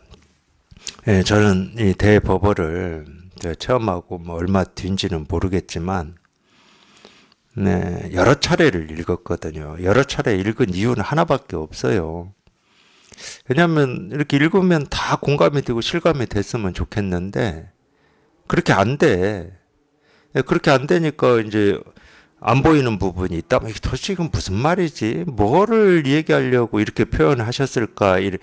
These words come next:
그래서 이제 별 생각을 다 해요. 이게 공감이 안 되면.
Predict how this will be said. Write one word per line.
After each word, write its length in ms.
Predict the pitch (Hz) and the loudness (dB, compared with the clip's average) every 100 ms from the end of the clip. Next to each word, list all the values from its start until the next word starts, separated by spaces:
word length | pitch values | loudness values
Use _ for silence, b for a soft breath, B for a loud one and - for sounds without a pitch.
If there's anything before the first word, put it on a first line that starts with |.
| B B B B - | B B B B -4
그래서 260 | 170 190 190 | -2 0 -2
이제 100 | - | -2
별 240 | 113 135 | 2 2
생각을 460 | 226 214 190 123 95 | 4 4 4 4 2
다 180 | 101 | 2
해요. 440 | 101 101 85 80 76 104 | 2 4 2 -2 -6 -4
이게 160 | 95 | -2
공감이 480 | 90 113 107 113 98 | -2 -2 2 2 0
안 240 | 76 80 | -6 -8
되면. 340 | 80 82 73 | -8 -10 -10